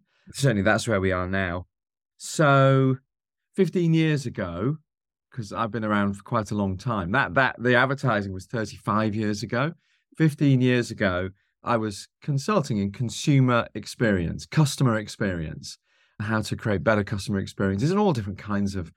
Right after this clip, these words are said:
of, of organization. And just happened by mistake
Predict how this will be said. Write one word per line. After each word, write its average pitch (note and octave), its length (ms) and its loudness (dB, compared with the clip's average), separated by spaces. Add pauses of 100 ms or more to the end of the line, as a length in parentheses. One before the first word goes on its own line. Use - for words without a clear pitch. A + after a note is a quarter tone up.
(320)
of, G2 300 0
of G#2 160 2
organization. G#2+ 840 2 (580)
And C3 300 2
just F3+ 260 0
happened B2+ 360 -4
by B2 160 2
mistake A#2 720 -4